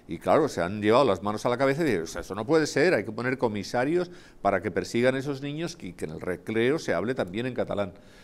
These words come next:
Bueno, ¿qué es lo que ocurre? Oiga, es que el idioma español lo hablan seis-, casi seiscientos millones de personas. Claro, un niño en Cataluña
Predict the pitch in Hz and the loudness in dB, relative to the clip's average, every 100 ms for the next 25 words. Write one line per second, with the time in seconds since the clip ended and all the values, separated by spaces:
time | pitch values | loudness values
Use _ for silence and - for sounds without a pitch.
0 | - - 135 160 107 - - - 170 220 | -20 2 6 6 6 -2 -8 4 6 6
1 | 185 127 90 87 80 67 - 120 92 - | 4 2 0 -4 -8 -10 -4 -2 -2 -6
2 | - - 131 - 143 - - 107 101 160 | -18 -8 -6 -2 0 0 -2 -4 2 4
3 | 202 165 - 98 98 85 - - - - | 4 0 -2 -2 -2 -6 -12 -20 -20 -20
4 | - - 101 92 107 151 156 - 104 101 | -20 -16 -12 -2 2 2 -2 -4 -4 -4
5 | - 104 - 104 - 104 - 147 120 92 | -4 -4 -4 -6 -4 -6 -6 -6 -6 -6
6 | 95 95 85 - - - - - - - | -6 -8 -8 -12 -12 -14 -18 -20 -20 -20
7 | - - - - - 120 - - - 156 | -20 -20 -20 -6 0 2 2 -4 -6 0
8 | 190 180 185 165 156 139 127 123 123 123 | 0 2 0 2 0 0 -2 -2 0 0
9 | 139 104 110 | 0 -2 -6